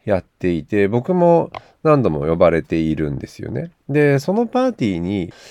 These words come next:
その彼の友達の芸能人も来ているって話で、そこにおそらく誰と誰がいたみたいなことを記事にしたかったんだと思うんですよね。で、それを言うのもちょっと義理上自分の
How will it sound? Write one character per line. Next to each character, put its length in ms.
そ 160
の 100
彼 240
の 320
友 260
達 440
の 100
芸 240
能 180
人 160
も 80
来 120
て 80
い 120
る 100
っ 20
て 160
話 320
で、 80
そ 180
こ 220
に 140
お 80
そ 140
ら 140
く 460
誰 200
と 100
誰 220
が 100
い 60
た 160
み 80
た 100
い 60
な 80
こ 140
と 260
を 60
記 180
事 100
に 100
し 100
た 120
か 120
っ 60
た 200
ん 180
だ 140
と 100
思 260
う 40
ん 80
で 80
す 100
よ 80
ね。 280
で、 80
そ 180
れ 140
を 60
言 260
う 20
の 80
も 120
ち 80
ょ 20
っ 40
と 40
義 220
理 180
上 400
自 240
分 340
の 360